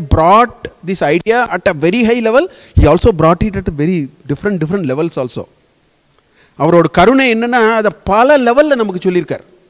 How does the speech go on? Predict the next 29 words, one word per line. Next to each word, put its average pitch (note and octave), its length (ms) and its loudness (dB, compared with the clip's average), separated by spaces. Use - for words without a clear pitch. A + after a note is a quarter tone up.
If E3 60 -8
you F3+ 160 -4
want, A3 320 0
at G3 200 -4
the A3 60 0
highest A3 320 -2
level, B3 240 0
I, A3+ 200 2
I G3+ 100 0
mean, G#3+ 180 -4
we G#3 140 -6
can G#3 160 -2
talk G3+ 180 -2
about G#3 240 0
the G3 60 0
Siddhanta G3 440 0
at F#3 160 2
one F3+ 180 2
level. E3 340 -2
Now, C#4+ 120 6
what A#3+ 220 2
is E4 180 2
he C4+ 180 -4
saying? G3+ 480 -2
அவரோட F3+ 220 0
சதுஸ்ருதியில G3+ 760 -4
இப்படி F3 200 -6
தான் A3 140 -8
ஆரம்பிக்கிறார். F#3 480 -6